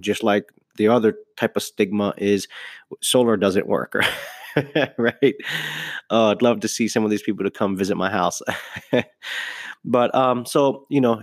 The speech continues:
if you're asking the question, you're on the right path because you need to understand, you know, uh, how much wind you need, and that's exactly what you should be doing. Now, for those of you that are unaware,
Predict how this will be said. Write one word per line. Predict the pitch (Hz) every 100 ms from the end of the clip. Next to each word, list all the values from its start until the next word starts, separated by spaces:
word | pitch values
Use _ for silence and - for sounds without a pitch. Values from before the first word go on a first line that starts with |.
| -
if | 135 131
you're | 117
asking | 143 - - 139
the | 135
question, | 127 - 127 127 -
you're | 107 104
on | 113
the | 104
right | 104
path | - 101 98 -
because | - 95
you | 98
need | 104 -
to | -
understand, | 104 98 - 107 98 98 - - _ _
you | - 175
know, | 170 - - -
uh, | 120 110
how | 127
much | 127 101
wind | 110 123 123
you |
need, | 123 185 - -
and | 107
that's | 107 -
exactly | 95 104 101 107
what | 101
you | -
should | 104
be | 98
doing. | 98 87 - _ _ _ _
Now, | 107 117 113 104 _ _ _ _ _ - - -
for | 135
those | 123 151 160
of | 131
you | 135 127
that | 113
are | 104 -
unaware, | 123 110 101 98